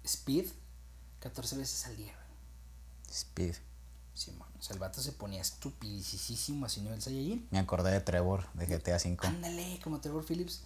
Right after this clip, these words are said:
Speaker 2: Que se drogaba con speed.
Speaker 1: Nada más que la diferencia es que Sid Vicious sí se ponía estupidísimo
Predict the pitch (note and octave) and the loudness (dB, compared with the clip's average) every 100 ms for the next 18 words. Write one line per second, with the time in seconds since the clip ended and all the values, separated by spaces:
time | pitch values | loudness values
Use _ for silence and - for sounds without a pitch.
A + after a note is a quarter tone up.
0 | - - F#2 F2 E2 E2 D#2 - E2+ - | -6 2 6 8 6 4 2 2 2 0
1 | - E3 D3+ C3+ B2+ D3+ D3+ C#3 C#3+ E3+ | -6 0 2 2 0 2 2 2 2 2
2 | F#3 D3 C#3 C3 - A2 - B2+ - B2+ | 0 -2 -2 -4 -6 -6 -6 -2 -2 0
3 | C3 D#3+ D#3 C#3 - - - A#2 A2+ - | 0 0 0 0 -2 0 0 0 0 -2
4 | - B2 A#2 - B2+ D3 D3+ D3+ D3 | -2 -4 -4 -4 -2 0 0 0 -2